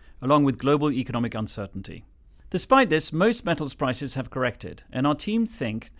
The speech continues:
any supply shock or demand recovery could pose upside risks to spot prices. And finally, our industrials team have updated their proprietary H S B C Global Capex Monitor. Twenty twenty-three has been another strong year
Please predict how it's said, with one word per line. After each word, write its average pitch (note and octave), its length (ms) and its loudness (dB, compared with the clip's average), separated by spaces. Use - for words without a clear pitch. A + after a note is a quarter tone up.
any F#3+ 180 0
supply F#3 380 -2
shock - 420 -6
or F3 200 4
demand F#3+ 320 4
recovery G#2+ 560 -4
could - 240 -6
pose D#3 360 -2
upside E3 460 -2
risks C3 380 -2
to - 100 -16
spot - 280 -4
prices. G2 600 -12
And D3+ 120 0
finally, A3 320 6
our E3+ 100 6
industrials E3+ 460 0
team E3 280 -2
have C#3 140 -2
updated D#3 480 -2
their C3 120 0
proprietary F3 600 -6
H D#3+ 140 -6
S E3 120 -8
B D3 100 -10
C C#3 220 -6
Global C#3 280 -2
Capex C#3+ 460 -10
Monitor. G2 400 -8
Twenty F#3 200 2
twenty-three E3+ 580 0
has D3+ 180 -4
been D3 180 -2
another C#3 260 0
strong G3+ 460 -2
year B2 380 0